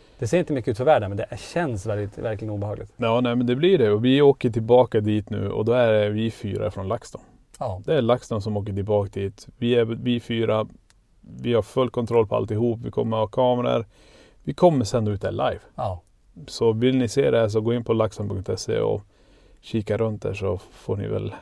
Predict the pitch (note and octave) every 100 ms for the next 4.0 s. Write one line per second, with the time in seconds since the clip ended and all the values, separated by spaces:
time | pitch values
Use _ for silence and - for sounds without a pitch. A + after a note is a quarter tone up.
0 | - A2 G2+ - B2 - G#2+ C3 B2+ B2+
1 | A#2 A#2 A2 - - - - - B2 C3
2 | C3 A#2+ A#2+ A2+ B2+ B2 A2+ B2 B2 A#2+
3 | A2 A2 A2 A2 A2 A2+ A2 A2 A2+